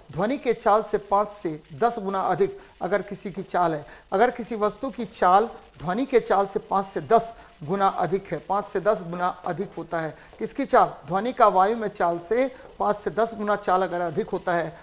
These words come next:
तो ऐसे वस्तु को हम क्या कहते हैं? हाइपरसोनिक कहते हैं। अब देखिए श्रव्य ध्वनि, आपको पता है बच्चे कि बीस हर्ट्ज से बीस हजार हर्ट्ज की ध्वनि को ही मनुष्य सुन सकता है, इसको बोलते हैं श्रव्य ध्वनि। और इंफ्रासोनिक्स, बीस हर्ट्ज से कम अगर ध्वनि होता है तो इस ध्वनि को बोलते हैं क्या?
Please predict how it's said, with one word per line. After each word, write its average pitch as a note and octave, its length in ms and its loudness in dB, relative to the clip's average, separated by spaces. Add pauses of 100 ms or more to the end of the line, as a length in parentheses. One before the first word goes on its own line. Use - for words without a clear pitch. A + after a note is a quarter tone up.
(140)
तो - 60 -4
ऐसे G3 260 -2
वस्तु F3+ 340 -6
को G#3 140 0
हम F3+ 160 -2
क्या F3+ 160 0
कहते F#3+ 240 -2
हैं? E3 80 0
हाइपरसोनिक G3 600 0 (260)
कहते F3 280 0
हैं। E3 240 -6 (200)
अब G3+ 120 4
देखिए G#3+ 220 2
श्रव्य G#3+ 300 0
ध्वनि, F3+ 260 -2
आपको G3 300 -2
पता G3+ 220 2
है A#3+ 80 8
बच्चे A3 320 -2
कि - 380 -14
बीस C4 300 -4
हर्ट्ज B3+ 260 6
से B3 100 2
बीस G#3+ 240 -4
हजार G#3+ 240 4
हर्ट्ज F#3 220 0
की G3+ 160 -8
ध्वनि F3+ 240 -4
को G3+ 160 4
ही A#3+ 220 2 (280)
मनुष्य G#3 260 -6
सुन G3 220 -8
सकता F#3 320 -4
है, D#3+ 200 -6 (240)
इसको F#3+ 240 -8
बोलते G3 240 -2
हैं G3 120 -4
श्रव्य F#3 220 -2
ध्वनि। D#3 300 -6 (240)
और F#3+ 100 0
इंफ्रासोनिक्स, G#3+ 640 0 (300)
बीस C4 260 -2
हर्ट्ज A#3 200 8
से A3+ 120 -2
कम A3+ 260 -2
अगर G3+ 200 0
ध्वनि F3 280 -8
होता F3+ 320 -2
है G#3+ 160 4
तो - 340 -12
इस D#3+ 100 -8
ध्वनि F3+ 200 -4
को F#3+ 120 -8
बोलते E3+ 300 -4
हैं E3+ 120 -4
क्या? A3 260 4